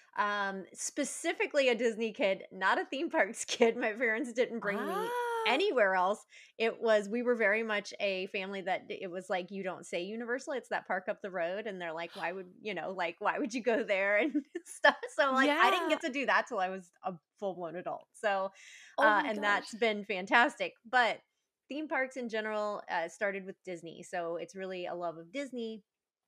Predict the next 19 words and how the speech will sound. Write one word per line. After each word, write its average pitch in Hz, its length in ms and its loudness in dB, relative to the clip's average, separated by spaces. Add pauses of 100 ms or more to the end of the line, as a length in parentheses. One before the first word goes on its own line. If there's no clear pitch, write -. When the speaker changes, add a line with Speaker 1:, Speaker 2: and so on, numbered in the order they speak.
(180)
Speaker 1:
that 196 160 -4
got 196 180 -2
me 190 120 -10
into 185 240 -10
it, 185 160 -4
and 185 160 -10
then 185 280 -12 (100)
after 165 340 -6
that, 170 360 -2
it's, 165 400 -12
um, 156 360 -8 (440)
really 240 320 -2
a 208 100 0
love 185 540 0
of 175 280 -4 (220)
thrills 349 640 -2
too, 330 460 -2
but, 208 160 -4
like, 202 320 -2